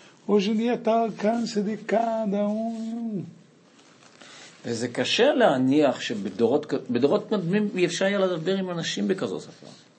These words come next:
Speaker 2: זה לא היה בכלל נתפס. לה-, בכלל להציע לאנשים שלא דתיים להניח תפילין, זה, זה, זה היה מופרך. וזה לא היה שייך. הרבי הפך את זה. אבל, אבל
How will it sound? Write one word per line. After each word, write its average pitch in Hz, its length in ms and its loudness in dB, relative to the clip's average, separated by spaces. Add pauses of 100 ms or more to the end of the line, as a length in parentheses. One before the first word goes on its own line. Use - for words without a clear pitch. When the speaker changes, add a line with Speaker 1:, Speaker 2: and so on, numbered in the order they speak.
(320)
Speaker 2:
זה 117 100 -4
לא 147 160 2
היה 175 200 2
בכלל 170 340 0
נתפס. 170 800 -2 (880)
לה-, 98 120 -6 (140)
בכלל 139 420 0
להציע 240 340 2
לאנשים 147 500 0
שלא 123 280 0
דתיים 123 340 0
להניח 113 240 -2
תפילין, 110 320 -8
זה, 98 200 -6
זה, 104 160 -8
זה 92 140 -8
היה 107 180 -6
מופרך. 110 600 -6 (540)
וזה 107 140 -6
לא 104 100 -2
היה 107 140 0
שייך. 117 480 0 (680)
הרבי 175 340 4
הפך 135 300 0
את 101 100 -8
זה. - 100 -18 (720)
אבל, 127 300 4 (100)
אבל 117 420 2